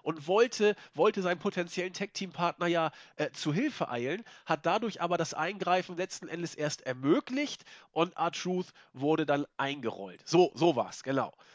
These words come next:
Und, äh, dadurch haben sich die Social Outcasts, äh, sehr gefreut und das Weite gesucht und Goldust kam in den Ring. "Ah, es, es, es tut mir so leid, lieber, äh, Herr Truth, es tut mir so leid." Und er hat gesagt, "Ach, weißt du,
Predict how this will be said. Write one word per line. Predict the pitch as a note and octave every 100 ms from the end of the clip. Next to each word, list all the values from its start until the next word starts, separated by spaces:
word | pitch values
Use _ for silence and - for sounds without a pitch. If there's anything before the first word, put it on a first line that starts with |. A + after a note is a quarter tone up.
| - - _ _
Und, | E3 E3+ F3 - -
äh, | D3+ D3+ C#3+
dadurch | D#3+ D#3 D3
haben | D3
sich | C#3
die | C3
Social | B2 C#3+ C3 -
Outcasts, | B2 B2 B2+ A2+ - - - _
äh, | C3 -
sehr | - C3+
gefreut | A#2+ - G3+ C#4 - - - _ -
und | C#3
das | A2+ D#3
Weite | A3+ B3
gesucht | A3+ G3 G#3+ A3 - - - - -
und | E3 E3
Goldust | - D#3 D3+ C#3 C3 -
kam | C#3
in | C3 C3+
den |
Ring. | D3+ D#3+
"Ah, | -
es, | C3 -
es, | -
es | - -
tut | D#3+ -
mir | C3+
so | C3+
leid, | C3 D#3+ C#3+ -
lieber, | B2+ C3 B2 A#2+ -
äh, | A2+ -
Herr | - A2
Truth, | - B2+ A2
es | B2
tut | - D3+
mir | B2+
so | A#2
leid." | B2 C3+ - - -
Und | C#3 C#3
er |
hat | C#3+
gesagt, | C3 A#2+
"Ach, | C3 A2+
weißt | A#2
du, | -